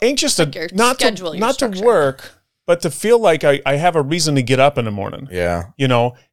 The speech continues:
Speaker 1: people need to have a reason to wake up. You know, I think if, if, if you get up in the morning every single day and you're like, "Eh, what am I gonna do today?" There's, that's not living.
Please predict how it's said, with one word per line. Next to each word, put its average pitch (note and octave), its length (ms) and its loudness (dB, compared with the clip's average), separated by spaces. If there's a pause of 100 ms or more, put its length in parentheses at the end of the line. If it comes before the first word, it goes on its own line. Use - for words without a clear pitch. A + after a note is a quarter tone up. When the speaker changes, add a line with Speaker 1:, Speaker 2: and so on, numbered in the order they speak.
Speaker 1:
people A3+ 320 0
need D#3 320 0
to F#3 80 0
have C#3 300 -2
a C3 40 -2
reason B2 400 -2
to A#2+ 100 -4
wake A2 380 -4
up. - 380 -6 (340)
You C3 100 -2
know, A#2 180 2
I B2 120 0
think E3+ 240 -6
if, C#3 240 -2
if, - 380 -6 (580)
if D3+ 180 -8
you E3+ 380 -4 (400)
get F3 160 2
up E3+ 140 2
in E3+ 60 -2
the D#3 60 -4
morning D#3+ 280 0
every D#3+ 180 2
single D#3 300 -2
day D3+ 180 2
and D3 80 -4
you're C#3 100 -4
like, A#2+ 200 -4 (100)
"Eh, F4 220 0 (540)
what C3+ 120 0
am D3+ 80 0
I F3+ 160 2
gonna F#3+ 160 2
do G3 160 0
today?" F#3 480 0 (1120)
There's, D#3 160 -2
that's E3 200 0
not G3+ 140 0
living. G#3+ 280 -2